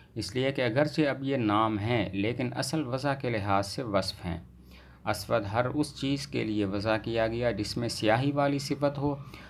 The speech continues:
अरकम हर उस चीज़ के लिए वज़ा किया गया जिसमें स्याही और सफ़ेदी दोनों सिफतें हों।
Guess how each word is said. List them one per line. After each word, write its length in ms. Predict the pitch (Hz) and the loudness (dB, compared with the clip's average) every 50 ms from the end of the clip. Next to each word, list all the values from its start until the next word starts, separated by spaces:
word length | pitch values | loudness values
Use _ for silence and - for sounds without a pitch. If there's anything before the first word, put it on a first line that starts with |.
| - - - | -18 -2 2
अरकम 360 | - 127 139 135 151 151 143 | 4 4 4 6 6 6 6
हर 180 | 127 127 143 151 | 6 4 2 2
उस 260 | 165 160 - - - - | 4 2 0 0 2 6
चीज़ 240 | 151 170 180 170 - | 6 6 6 4 2
के 120 | - 151 | 2 0
लिए 160 | 139 131 123 117 | 2 2 0 0
वज़ा 260 | 110 113 113 117 113 | 0 0 0 0 0
किया 280 | 107 - 113 107 107 101 | 0 -2 0 0 2 2
गया 240 | 101 98 101 107 110 | 2 4 4 2 2
जिसमें 340 | 104 110 110 - - 127 120 117 | 2 -2 -4 -2 0 0 0 0
स्याही 440 | - - 110 104 104 107 117 123 120 | 0 0 2 2 2 2 0 0 0
और 140 | 110 104 101 | 0 0 0
सफ़ेदी 460 | - - - - 98 95 95 107 110 104 | -2 -6 -6 -2 -2 -2 0 0 0 0
दोनों 280 | 101 107 107 113 110 101 | 2 2 2 2 0 -2
सिफतें 440 | - - 92 - 92 87 - 90 | -4 -6 -6 -6 -4 -4 -2 -2
हों। 180 | 85 87 85 80 | -2 0 -2 -4